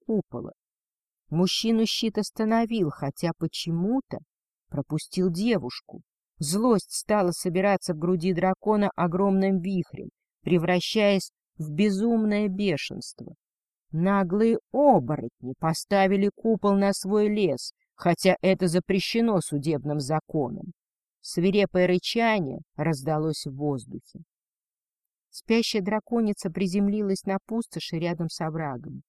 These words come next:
Черно-красный дракон, как только коснулся земли,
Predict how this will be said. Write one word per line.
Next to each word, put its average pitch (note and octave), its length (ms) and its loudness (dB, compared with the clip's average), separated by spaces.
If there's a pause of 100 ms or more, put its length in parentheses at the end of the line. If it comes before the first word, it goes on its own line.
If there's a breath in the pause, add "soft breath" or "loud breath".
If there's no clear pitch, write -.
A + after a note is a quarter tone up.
(420)
Черно-красный A#3 840 2
дракон, A3 560 2
как F3 220 -2
только G3 360 0
коснулся F#3+ 640 0
земли, G3 480 0